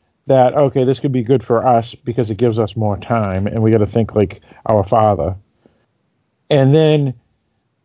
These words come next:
uh, then she says, "By the way, I, I'm pregnant," which puts Jaime back into his place. So any second thoughts he was having with Cersei's and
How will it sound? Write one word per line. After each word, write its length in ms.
uh, 320
then 240
she 160
says, 640
"By 120
the 60
way, 180
I, 80
I'm 200
pregnant," 360
which 340
puts 280
Jaime 300
back 320
into 280
his 140
place. 360
So 160
any 460
second 400
thoughts 320
he 100
was 140
having 520
with 140
Cersei's 680
and 640